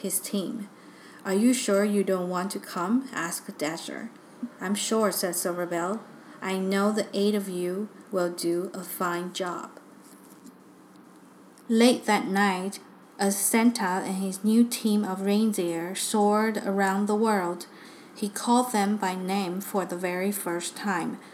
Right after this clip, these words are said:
"Now, Dasher, now, Dancer, now, Prancer and Vixen, on Comet,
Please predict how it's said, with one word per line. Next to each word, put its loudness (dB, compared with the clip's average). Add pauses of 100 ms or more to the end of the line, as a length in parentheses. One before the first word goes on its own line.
(280)
"Now, 8
Dasher, 0 (580)
now, 6 (120)
Dancer, -2 (680)
now, 2
Prancer 0
and 4
Vixen, 0 (1300)
on 8
Comet, 2